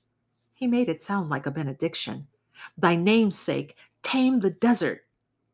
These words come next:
and sweetened the minds of thy people. Didst thou know that? It is in the books." Kino looked quickly down at Coyotito's head, where he hung on Juana's hip. "Someday," his mind said, "that boy would know things that were in the books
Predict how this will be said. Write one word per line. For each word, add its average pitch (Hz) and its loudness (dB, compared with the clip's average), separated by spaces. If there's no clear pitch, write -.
and 202 0
sweetened 294 4
the 226 4
minds 226 2
of 180 -6
thy 196 -2
people. 180 -2
Didst 202 4
thou 165 0
know 160 0
that? 254 -4
It 196 0
is 233 4
in 185 2
the 160 -2
books." 269 -4
Kino 311 -2
looked 208 -6
quickly 233 -2
down 196 -2
at 160 -8
Coyotito's 165 -10
head, 185 -4
where 175 2
he 190 -4
hung 180 -4
on 156 -8
Juana's 165 -6
hip. - -8
"Someday," 160 -2
his 147 -4
mind 147 -6
said, 139 -8
"that - -6
boy 180 -2
would 151 -6
know 180 -2
things 202 -2
that - -6
were 190 -6
in 277 2
the 170 0
books 147 -8